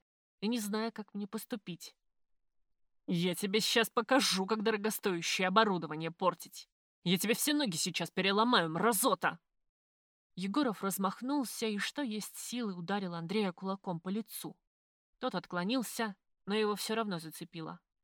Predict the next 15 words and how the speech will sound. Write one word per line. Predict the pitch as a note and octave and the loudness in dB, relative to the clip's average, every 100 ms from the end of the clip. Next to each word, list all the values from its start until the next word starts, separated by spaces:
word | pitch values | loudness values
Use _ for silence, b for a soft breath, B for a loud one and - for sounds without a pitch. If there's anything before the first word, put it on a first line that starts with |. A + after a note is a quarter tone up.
| _ _ _ _ _ - | _ _ _ _ _ -8
"Да | F3 F#3 | -2 0
успокойся | - C4+ - F4+ - D#4+ | 0 -2 -2 -2 -2 -2
ты | - C4 D#3+ - _ | 0 -2 -2 -8 _
и | - | 0
объясни | G#3+ B3+ - D4 | 2 2 0 -2
все | G#3+ | 2
нормально. | B3+ B3 G#3+ D#3+ D3+ - | 2 2 2 0 -4 -14
Какого | - G#3 C4+ | 4 8 8
хера | - C#4 A3 | 6 6 4
произошло?" | - E3+ G3+ - B3+ F#3 - _ _ _ _ _ _ _ _ _ _ _ | 2 -2 -2 -4 -2 -2 -4 _ _ _ _ _ _ _ _ _ _ _
"А | F3+ F3 | 0 2
то | - G3+ G#3 | 4 6 6
ты | - A#3 | 6 2
не | B3 C4 | 4 2
знаешь, | G3 G#3 B3 A#3 F#3 E3 D#3+ - - | 2 0 2 4 4 4 0 0 -2